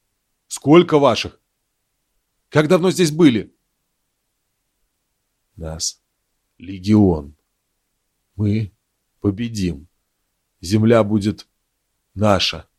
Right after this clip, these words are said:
Слава хозяевам!» Девушка начала бредить. В приступах тревоги она иногда пыталась приподняться и вскрикивала: «На вышку!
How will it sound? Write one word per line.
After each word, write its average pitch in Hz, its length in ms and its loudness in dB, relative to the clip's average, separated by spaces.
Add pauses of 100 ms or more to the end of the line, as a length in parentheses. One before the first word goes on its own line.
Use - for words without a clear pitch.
(520)
Слава 123 400 0
хозяевам!» 95 720 -4 (1800)
Девушка 156 460 0
начала 113 360 -2
бредить. 98 600 -6 (300)
В - 80 -20
приступах 165 520 -2
тревоги 139 560 -2 (180)
она 139 260 -4
иногда 127 320 -2
пыталась 123 500 -2
приподняться 127 960 -6 (240)
и - 120 -6
вскрикивала: 92 840 -4 (280)
«На 160 180 0
вышку! 151 500 -2